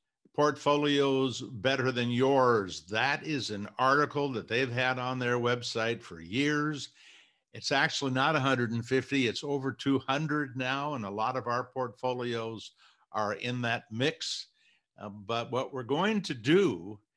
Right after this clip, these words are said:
and then in a couple of months after that or sooner, I'll do the same thing for all of our, our listeners and viewers. We're going to figure out what is it,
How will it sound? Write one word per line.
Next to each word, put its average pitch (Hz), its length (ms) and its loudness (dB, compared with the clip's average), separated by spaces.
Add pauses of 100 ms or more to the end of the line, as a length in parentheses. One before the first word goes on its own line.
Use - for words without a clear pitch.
(360)
and 110 140 -6
then 160 260 0
in 165 160 0
a 151 60 -2
couple 160 400 -4
of 160 60 0
months 156 360 0
after 156 360 0
that 120 320 0
or 117 140 0
sooner, 131 540 -2
I'll 120 260 0
do 110 240 -4
the 123 140 -4
same 139 380 -4
thing 135 340 -6
for 104 400 -6
all 156 320 -2
of 95 140 -8
our, 95 300 -4 (440)
our 95 200 -4
listeners 104 720 -4
and 98 180 -10
viewers. 117 600 -2 (480)
We're 120 160 -6
going 180 360 0
to 185 120 -6
figure 165 320 -2
out 101 280 0
what 180 360 -2 (100)
is 196 280 2
it, 104 240 -4